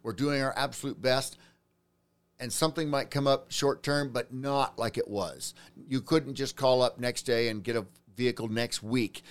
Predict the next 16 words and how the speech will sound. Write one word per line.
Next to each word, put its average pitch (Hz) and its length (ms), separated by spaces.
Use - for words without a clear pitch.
It's, - 400
it's 117 260
next 131 380
month 123 300
or 110 100
the 107 100
month 113 300
after, 127 540
and 117 340
the 117 100
size 127 400
or 113 80
the 107 100
type 131 320
of 117 80
vehicle 120 480